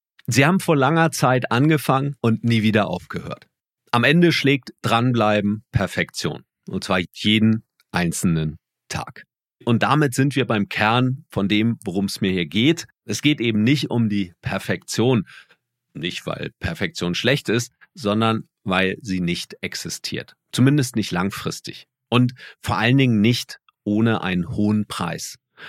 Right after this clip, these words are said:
Nackt gut aussehen ist ein legitimes Ziel, wirklich.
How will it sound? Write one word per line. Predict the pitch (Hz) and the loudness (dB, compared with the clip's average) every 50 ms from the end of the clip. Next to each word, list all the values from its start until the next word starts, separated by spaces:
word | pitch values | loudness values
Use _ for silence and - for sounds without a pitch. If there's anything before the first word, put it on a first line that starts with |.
| - - - _ _ _ _ _ _ _ | -20 -20 -20 _ _ _ _ _ _ _
Nackt | - 104 101 117 - - | 0 0 0 0 -2 -4
gut | - 95 82 | -6 -2 0
aussehen | 90 127 185 202 - - 135 120 139 160 156 - _ _ _ _ | 2 4 4 4 4 4 4 4 4 2 0 -4 _ _ _ _
ist | - 120 - - | -8 -8 -6 -4
ein | - 107 107 | -2 0 0
legitimes | 107 104 110 117 110 120 117 - - 120 110 107 101 95 - - | 2 2 2 2 0 0 -2 -2 0 0 2 2 2 0 -2 -4
Ziel, | - - 139 104 85 87 | 0 0 2 2 4 4
wirklich. | 127 156 160 - - 85 - - - | 4 2 2 0 -4 -8 -8 -10 -12